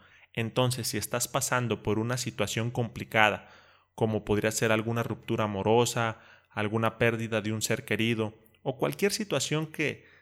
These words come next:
sientas que las emociones que tienes son más intensas de lo normal y vas a la meditación para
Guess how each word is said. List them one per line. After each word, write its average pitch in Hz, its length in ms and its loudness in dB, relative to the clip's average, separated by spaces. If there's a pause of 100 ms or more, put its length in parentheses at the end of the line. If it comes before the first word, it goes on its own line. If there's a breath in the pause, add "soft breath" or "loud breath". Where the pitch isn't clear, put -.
sientas 135 580 0
que 135 100 -2
las 113 220 0
emociones 120 520 -2
que - 140 -4
tienes 120 340 -4
son 95 200 -6
más 101 260 -2
intensas 165 540 0
de 147 100 2
lo 117 120 0
normal 110 580 -2 (600 soft breath)
y 120 140 0
vas 110 300 0
a 165 40 0
la 147 120 0
meditación 113 680 -2
para 101 500 -2